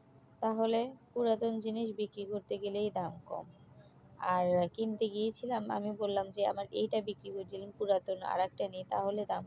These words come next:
কত?" বলছে যে, বিশ হাজার টাকা। তাহলে আপনারাই বলেন, কিনতে গেলে পুরাতন জিনিসেরই দাম বেশি আর বিক্রি করতে গেলেই দাম কম। এটা কোনো কথা হলো?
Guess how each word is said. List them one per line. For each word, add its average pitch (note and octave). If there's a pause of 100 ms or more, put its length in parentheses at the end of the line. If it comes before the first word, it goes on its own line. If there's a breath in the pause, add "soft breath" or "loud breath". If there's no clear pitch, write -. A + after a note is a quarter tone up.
কত?" - (720 loud breath)
বলছে G#3
যে, G#3+
বিশ G3
হাজার F3
টাকা। - (920)
তাহলে A3+
আপনারাই F#3+
বলেন, E3+ (240)
কিনতে A#3
গেলে A3+
পুরাতন G#3+
জিনিসেরই G#3+
দাম F#3
বেশি - (140)
আর F#3+
বিক্রি -
করতে G#3
গেলেই G#3+
দাম F3 (120)
কম। F3+ (1040 loud breath)
এটা A3
কোনো A3+ (100)
কথা G#3+
হলো? G#3+